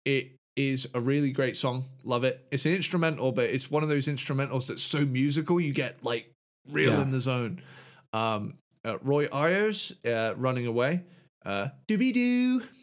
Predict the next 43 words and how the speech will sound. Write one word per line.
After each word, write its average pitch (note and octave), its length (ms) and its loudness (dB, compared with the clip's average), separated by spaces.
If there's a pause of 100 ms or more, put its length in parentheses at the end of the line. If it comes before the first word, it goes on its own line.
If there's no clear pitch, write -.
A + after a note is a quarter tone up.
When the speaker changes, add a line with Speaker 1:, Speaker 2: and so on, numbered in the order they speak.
(300)
Speaker 1:
That's B2+ 200 -2
what, C#3 160 0
uh, D#3+ 300 0
it E3+ 80 0
just E3 480 0
gets D#3 240 2
stuck - 300 0
in D3 80 0
my C3 100 2
head. C3 260 0
That, C3+ 220 0
that's D#3+ 240 2
the E3 280 0
one D#3+ 320 0
little C#3+ 240 2
hook D3 220 0
in B2 140 -2
that A#2 220 -2
that's A#2+ 200 -4
like, A#2 240 -4
Speaker 2:
Mm-hmm. A#2+ 520 0
Speaker 1:
"God G#3+ 160 -2
damn C3 180 0
it, C#3 140 0
now D3 100 2
I'm E3+ 60 2
gonna E3+ 120 2
be D3 60 2
saying D3+ 360 2
that B2 120 0
all A#2 180 0
week." - 540 -4
Um, G2+ 360 -4 (380)
Ohio F#3+ 520 4
Players, F3+ 680 0 (500)
Love A#2+ 300 0
Roller C#3 300 4
Coaster. D3+ 580 2 (380)
Speaker 2:
Yeah. C#3 180 0
Speaker 1:
Uh, G2+ 120 0 (140)
you A#2+ 180 -2
know, C#3 80 -4
Speaker 2:
Yeah. A#2+ 140 2